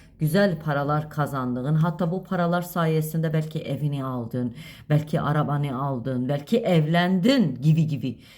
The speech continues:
Yani daha önceden geçmişin verdiği bir tecrübeyi faaliyete geçirirsen ve bu da sende artıya sebep oluyor sevgili Oğlak.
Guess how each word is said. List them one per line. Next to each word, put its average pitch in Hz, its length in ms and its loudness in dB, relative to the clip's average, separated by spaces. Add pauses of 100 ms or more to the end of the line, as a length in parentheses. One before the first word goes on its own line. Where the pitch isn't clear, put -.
(140)
Yani 165 340 2
daha 180 280 4
önceden 151 560 0
geçmişin 165 600 0
verdiği 151 480 -2
bir 151 220 -2
tecrübeyi 135 520 -2
faaliyete 135 580 0
geçirirsen 208 680 0 (320)
ve 180 160 4
bu 214 100 2
da 185 100 4
sende 151 520 0
artıya 151 480 -2
sebep 139 440 -4
oluyor 127 380 0
sevgili 160 880 -2 (140)
Oğlak. 135 340 0